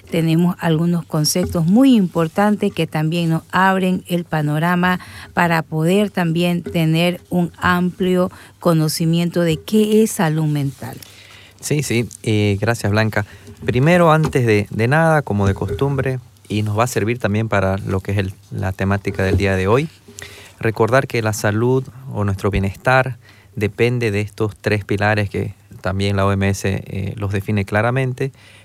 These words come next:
Speaker 2: que es la parte de la salud física, la salud mental y la salud social. Esto, insisto, yo cada vez que tengo la oportunidad,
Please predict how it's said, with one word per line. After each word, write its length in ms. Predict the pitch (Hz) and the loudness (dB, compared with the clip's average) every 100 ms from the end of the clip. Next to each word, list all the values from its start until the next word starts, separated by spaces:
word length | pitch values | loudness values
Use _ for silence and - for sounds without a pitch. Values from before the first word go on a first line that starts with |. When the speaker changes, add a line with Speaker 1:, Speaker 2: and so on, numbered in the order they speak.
| _ | _
Speaker 2:
que 100 | - | -6
es 100 | 101 | -4
la 100 | 95 | -2
parte 520 | 92 95 98 - 95 | -4 -4 -4 -4 -2
de 80 | 95 | -2
la 80 | 98 | -4
salud 240 | - 101 | -4 -4
física, 680 | 98 - 165 - 156 156 151 - _ _ _ _ | -4 -2 -2 -4 -2 -2 -2 -6 _ _ _ _
la 100 | 101 | -6
salud 300 | 95 101 101 | -2 -2 0
mental 520 | 98 92 - 131 147 - | 0 -2 0 2 2 -2
y 100 | 117 | -6
la 140 | 98 | -6
salud 260 | - 98 92 | -6 -6 -6
social. 500 | - 98 - - - _ _ - - - - - | -8 -10 -10 -12 -14 _ _ -20 -20 -20 -20 -8
Esto, 280 | 123 110 113 | -6 -4 -2
insisto, 400 | 101 131 127 117 | 0 0 0 0
yo 220 | 113 117 - | 0 0 -4
cada 180 | - 110 | -2 0
vez 140 | 107 | 0
que 100 | 104 | -2
tengo 160 | 101 104 | -2 0
la 80 | 98 | 0
oportunidad, 760 | 98 95 95 98 110 117 113 | 0 -4 0 2 2 2 -2